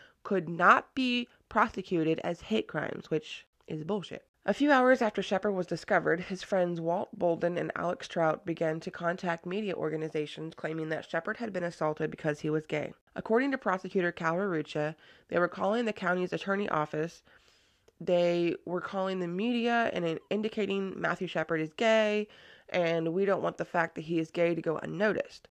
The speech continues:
Tina Labrie, a close friend of Shepard, said that Bolden and Trout wanted to make Matt a poster child or something for their cause.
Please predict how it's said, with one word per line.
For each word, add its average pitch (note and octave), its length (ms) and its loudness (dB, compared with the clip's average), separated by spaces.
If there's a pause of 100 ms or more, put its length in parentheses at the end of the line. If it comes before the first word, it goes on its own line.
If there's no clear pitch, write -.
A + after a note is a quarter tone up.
(200)
Tina C4 380 2
Labrie, F#3 680 2
a - 40 -2
close F#3+ 260 0
friend G#3+ 240 2
of F#3+ 80 0
Shepard, D3+ 460 0
said D3+ 400 -2
that D3 240 0
Bolden E3 320 -2
and E3 140 -6
Trout F3+ 340 0
wanted D#3 200 -2
to D#3+ 120 -6
make D#3 240 -2
Matt E3+ 300 2
a D#3+ 40 -14
poster G3+ 320 -4
child D3+ 400 -2
or D#3 100 -2
something D#3+ 380 -4
for D3+ 140 -8
their D3 140 -2
cause. - 580 -2